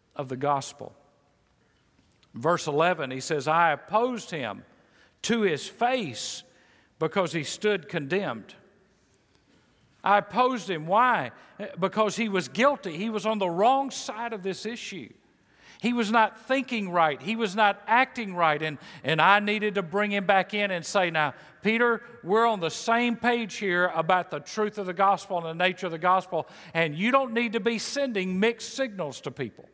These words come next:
They don't need to look at me and say, "Well, Paul's doing one thing and Peter's doing another thing." We can choose which gospel we want to believe.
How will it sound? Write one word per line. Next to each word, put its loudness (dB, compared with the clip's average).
They 2
don't 4
need 2
to 4
look 2
at -8
me 0
and 0
say, 0
"Well, 2
Paul's 4
doing -4
one -2
thing 0
and -6
Peter's -4
doing -2
another 2
thing." -2
We 2
can -2
choose -2
which -2
gospel 2
we -2
want 0
to -4
believe. 0